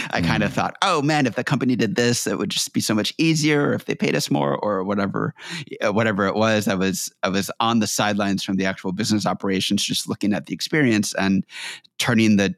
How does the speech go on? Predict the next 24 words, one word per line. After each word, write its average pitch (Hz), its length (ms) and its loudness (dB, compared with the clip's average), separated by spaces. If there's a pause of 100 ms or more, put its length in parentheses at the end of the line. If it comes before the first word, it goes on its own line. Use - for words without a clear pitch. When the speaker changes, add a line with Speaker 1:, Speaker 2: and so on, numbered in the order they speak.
Speaker 1:
table 98 440 0
and 92 260 2
realizing 92 760 0
from 92 220 -2
the 90 60 -2
business 101 360 0
owner 95 180 0
side 92 400 -2
that 90 240 -4
there 92 140 -4
are 87 120 -4
so 98 460 0
many 98 240 2
calculations 98 720 -2
and 95 100 -2
that 92 100 -4
it's 95 200 -6
a 104 80 -6
really 104 420 0 (340)
hard 117 460 2
business 101 360 -2
to - 120 -4
be 110 240 2
in, 95 240 2